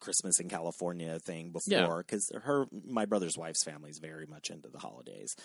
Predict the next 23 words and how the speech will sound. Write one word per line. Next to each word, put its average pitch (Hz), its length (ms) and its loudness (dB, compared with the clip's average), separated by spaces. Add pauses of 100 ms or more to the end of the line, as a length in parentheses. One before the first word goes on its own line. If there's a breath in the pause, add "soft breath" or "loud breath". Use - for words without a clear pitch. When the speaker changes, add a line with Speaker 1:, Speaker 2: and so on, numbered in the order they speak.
(560 loud breath)
Speaker 1:
and, 78 400 -6
you 85 80 -12
know, 76 100 -10
they're 76 140 -8
Christians, 85 760 0
and 67 140 -10
so 78 80 -2
they 71 140 -6
take - 160 -4
Christmas - 400 -2
very 90 260 -2
seriously, 90 720 4
and 80 140 -8
they're 82 80 -4
very 87 320 -2
family, 90 420 -2
and 98 140 -2
they're 113 160 6
awesome. 90 500 4
Like, 80 360 -4
I 90 80 -4
mean, 82 260 -4
they, 87 460 0